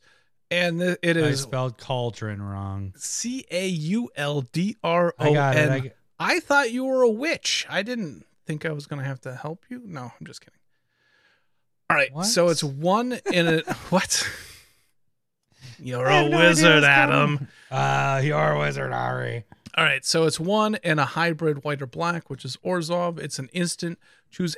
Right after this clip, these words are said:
Speaker 1: any number.
Speaker 2: This was a,
Speaker 1: What?
Speaker 2: this was a curated, wasn't it? This was a curated, wasn't
Speaker 1: Was
Speaker 2: it?
Speaker 1: it?
Speaker 2: Yeah, it was. I remember this one.
Speaker 1: Shoot.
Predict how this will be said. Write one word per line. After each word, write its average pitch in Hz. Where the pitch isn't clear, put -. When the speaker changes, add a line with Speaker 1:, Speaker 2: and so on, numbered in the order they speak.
Speaker 1:
any 233
number. 214
Speaker 2:
This 202
was 311
a, 269
Speaker 1:
What? 185
Speaker 2:
this 262
was 311
a 262
curated, 190
wasn't 131
it? 240
This 202
was 262
a 208
curated, 156
wasn't 117
Speaker 1:
Was -
Speaker 2:
it? 311
Speaker 1:
it? 170
Speaker 2:
Yeah, 185
it 202
was. 214
I 180
remember 214
this 117
one. 117
Speaker 1:
Shoot. -